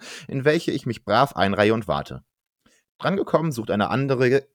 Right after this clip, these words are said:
generische Frau in ihrem P C nach den Infos über diesen stattlichen, noch immer leicht keuchenden und herbe schwitzenden jungen Mann da vor ihr. Da ha-, die haben hier alle echt die Ruhe weg, denke ich mir. Sie verzieht eine Miene.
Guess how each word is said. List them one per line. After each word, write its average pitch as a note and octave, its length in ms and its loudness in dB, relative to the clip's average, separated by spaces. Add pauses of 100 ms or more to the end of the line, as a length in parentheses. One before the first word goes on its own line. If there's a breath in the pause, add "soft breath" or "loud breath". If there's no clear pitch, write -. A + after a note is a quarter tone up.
(100)
generische C3+ 520 2
Frau A2 380 4
in C3 100 4
ihrem G#2 260 0
P F2+ 160 -2
C A#2 280 0
nach G2 180 -2
den F#2+ 120 -2
Infos A2 420 -4
über F#2+ 240 0
diesen A2 380 -6
stattlichen, C3+ 680 -6 (200 loud breath)
noch A#2+ 140 -4
immer G3 260 2
leicht C3+ 340 2
keuchenden B2 460 -2
und F#2 100 -2
herbe A#2+ 300 -4
schwitzenden G#2 520 -4
jungen G2 240 -2
Mann D#2+ 220 -4
da D#2+ 100 -6
vor C#2 300 -10
ihr. B1+ 160 -16 (1800 loud breath)
Da G2+ 140 2
ha-, B2 140 4
die A3 180 0
haben A#2 200 2
hier F2+ 160 0
alle B2 200 4
echt - 200 -6
die A#2 60 2
Ruhe A2 240 2
weg, D#2+ 200 0
denke C#2 200 -14
ich - 140 -14
mir. C#2 200 -8 (440)
Sie A#2+ 120 -10
verzieht - 280 0
eine A2 160 4
Miene. D#2+ 360 -2